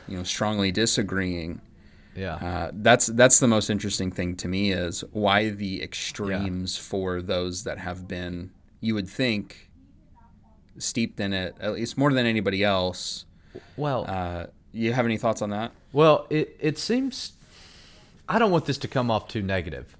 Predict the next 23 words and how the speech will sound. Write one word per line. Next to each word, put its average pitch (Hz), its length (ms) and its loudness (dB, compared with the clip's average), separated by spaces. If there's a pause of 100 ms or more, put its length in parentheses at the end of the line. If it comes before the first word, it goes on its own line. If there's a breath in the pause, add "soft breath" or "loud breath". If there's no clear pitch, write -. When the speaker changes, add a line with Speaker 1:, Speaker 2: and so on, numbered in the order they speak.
(140)
Speaker 2:
but 101 240 0
I 117 120 2
think 170 400 -4
that 131 280 2
first 139 340 -2
you 135 80 0
mentioned 131 300 -2
it's 110 120 -4
kind 143 160 0
of 135 80 0
a 123 60 -4
discussion 113 460 -2
of 92 100 -6
the 95 60 -6
nature 98 340 -4
of 80 100 -12
God. 98 320 -4 (840 soft breath)
Speaker 1:
Yeah. 110 160 4
Speaker 2:
And 117 100 4
I 123 80 8
think 131 380 -2
that 117 280 4
is 110 580 -2